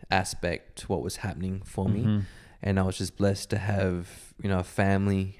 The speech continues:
Speaker 1: around me, and especially my mum. She was incredible and is still is an incre-, incredible teacher and mentor for me in the spiritual realm.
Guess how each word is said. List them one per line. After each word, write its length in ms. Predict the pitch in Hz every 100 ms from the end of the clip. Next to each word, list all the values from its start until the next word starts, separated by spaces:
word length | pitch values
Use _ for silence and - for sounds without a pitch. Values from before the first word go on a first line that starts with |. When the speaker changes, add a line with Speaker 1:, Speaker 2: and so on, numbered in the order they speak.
| -
Speaker 1:
around 380 | 90 90 90
me, 320 | 90 95 113 -
and 120 | 65
especially 400 | 90 - 95 -
my 120 | 92 92
mum. 380 | 87 87 90 95
She 120 | -
was 100 | 92
incredible 680 | 90 87 95 92 90 87 85
and 160 | 98 95
is 80 |
still 260 | - - 92
is 120 | 90
an 140 | 98 92
incre-, 300 | 101 87 -
incredible 420 | - - 101 90 90
teacher 500 | - 92 95 87 92 - - - - - -
and 160 | 98
mentor 280 | 92 92 98
for 220 | - 95
me 100 | 95 92
in 60 |
the 60 | 87
spiritual 440 | - 87 82 -
realm. 360 | 87 85 87 110